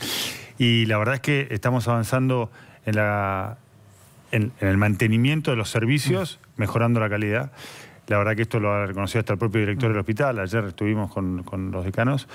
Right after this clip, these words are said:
Speaker 1: pero eso no... no
Speaker 2: ¿Cuánto cuesta poner al Clínicas? Eh,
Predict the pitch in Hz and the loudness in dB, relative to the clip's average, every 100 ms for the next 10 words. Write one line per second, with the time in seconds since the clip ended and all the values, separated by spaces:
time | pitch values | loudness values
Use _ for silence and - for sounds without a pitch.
0 | - - - - - 113 113 110 127 123 | -18 -18 -20 -20 -2 2 4 4 2 2
1 | 131 117 117 113 107 104 123 190 226 214 | 0 0 2 0 0 -4 -2 -2 0 0
2 | 208 - 170 - 156 127 120 127 123 110 | -2 0 -2 0 -2 0 0 2 0 0
3 | 120 120 127 117 104 - 107 95 | 0 0 2 0 0 -2 -2 -2